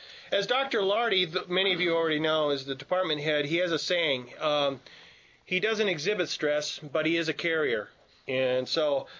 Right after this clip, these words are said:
uh, that's why I like to try and tell my students out there, "I, I don't exhibit stress, but I am a carrier of it."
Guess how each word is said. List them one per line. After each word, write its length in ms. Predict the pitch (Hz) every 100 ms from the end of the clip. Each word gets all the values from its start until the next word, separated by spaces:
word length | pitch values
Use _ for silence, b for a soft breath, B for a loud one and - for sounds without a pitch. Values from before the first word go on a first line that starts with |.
| B -
uh, 260 | 156 156
that's 160 | 165 180
why 140 | 180
I 20 |
like 200 | 175 180
to 80 | 170
try 280 | - 175 170
and 100 | 160
tell 160 | 170 160
my 140 | 139
students 400 | - 220 202 160
out 180 | 139 131
there, 240 | 139 135
"I, 380 | 139 147 - 165
I 40 |
don't 160 | 185 165
exhibit 360 | 139 139 127 117
stress, 340 | - 123 120
but 260 | - 120 117 -
I 100 | 135
am 140 | 143 143
a 60 |
carrier 420 | - 156 151 139
of 120 | 120
it." 80 | 120